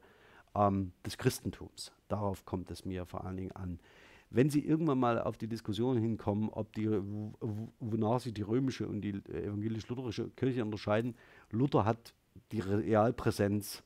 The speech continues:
ähm, von Brot, Wein, Leib und Blut ebenso postuliert. Das heißt, hier unterschieden sich die römische Kirche und die evangelische lutherische Kirche überhaupt nicht. Es ist aber so, dass die reformierte Kirche nicht mehr den Gedanken an die Realpräsenz teilte,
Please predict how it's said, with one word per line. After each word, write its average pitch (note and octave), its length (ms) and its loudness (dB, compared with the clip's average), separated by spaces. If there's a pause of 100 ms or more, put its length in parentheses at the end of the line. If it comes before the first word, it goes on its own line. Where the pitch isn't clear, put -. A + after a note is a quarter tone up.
(520)
ähm, G2+ 420 6 (140)
von G2+ 440 4 (720)
Brot, - 380 4
Wein, A2 420 8 (220)
Leib G#2 380 6
und G#2+ 160 -4
Blut A2+ 360 -6 (140)
ebenso B2+ 500 8
postuliert. G#2+ 720 -2
Das G2+ 140 -10
heißt, G#2 280 0
hier A#2 120 -2
unterschieden G#2 540 -6
sich G2+ 240 -8
die F#2+ 100 -8
römische G#2 380 -4
Kirche G2+ 260 -2
und F2 80 -6
die F#2 100 -4
evangelische F#2+ 560 -4
lutherische G2 520 -6
Kirche F#2+ 260 -6
überhaupt F#2+ 400 0
nicht. C#3+ 280 0 (640)
Es B2 180 2
ist D#3 260 -2
aber A#2+ 220 4
so, C3+ 240 6
dass A#2+ 240 -2
die A#2+ 120 -2
reformierte B2 540 4
Kirche A2+ 460 4
nicht A2+ 260 0
mehr A2 160 0
den G2+ 360 -2
Gedanken A#2+ 340 -2
an G#2+ 100 -4
die G#2+ 80 -2
Realpräsenz A2 960 2
teilte, A2+ 600 2